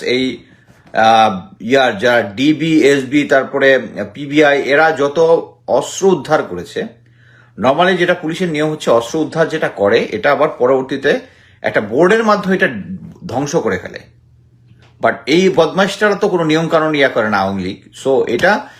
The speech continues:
কাগজে কলমে দেখা যাচ্ছে ধ্বংস হয়ে গেছে, এটা আমি অ্যাজিউম করতেছি। Otherwise এটা তো একটা কাউন্টেবিলিটি আছে, এটা সে ইচ্ছা করলে দিয়ে দিতে পারে না। Normally যেটা হয়,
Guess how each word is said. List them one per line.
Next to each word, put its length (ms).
কাগজে 400
কলমে 320
দেখা 160
যাচ্ছে 180
ধ্বংস 300
হয়ে 220
গেছে, 240
এটা 240
আমি 120
অ্যাজিউম 360
করতেছি। 500
Otherwise 500
এটা 220
তো 420
একটা 160
কাউন্টেবিলিটি 560
আছে, 280
এটা 140
সে 140
ইচ্ছা 180
করলে 160
দিয়ে 160
দিতে 120
পারে 200
না। 160
Normally 320
যেটা 180
হয়, 220